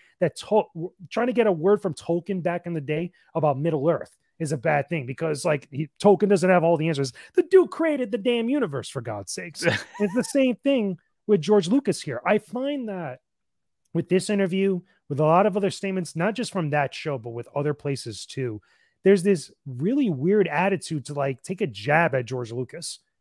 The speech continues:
Speaker 1: specifically him, or specifically at the idea that fans want George Lucas's, like, input or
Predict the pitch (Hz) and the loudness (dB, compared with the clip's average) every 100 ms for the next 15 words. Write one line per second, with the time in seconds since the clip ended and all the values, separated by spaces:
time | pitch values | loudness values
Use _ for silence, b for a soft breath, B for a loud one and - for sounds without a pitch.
0 | _ - - 180 208 156 - 185 107 135 | _ -8 -6 0 0 0 -4 -8 -8 -8
1 | 190 - _ _ 196 185 190 226 202 226 | -12 -16 _ _ 4 4 2 0 4 6
2 | 214 185 180 170 170 196 165 135 - 185 | 6 8 8 8 6 6 6 4 2 0
3 | 175 160 127 156 156 123 143 123 151 143 | 2 0 -2 -4 -4 -2 -2 0 0 0
4 | 143 - 139 123 117 151 151 - 160 143 | -6 -4 -4 -4 -4 -4 -4 0 2 2
5 | 123 | 0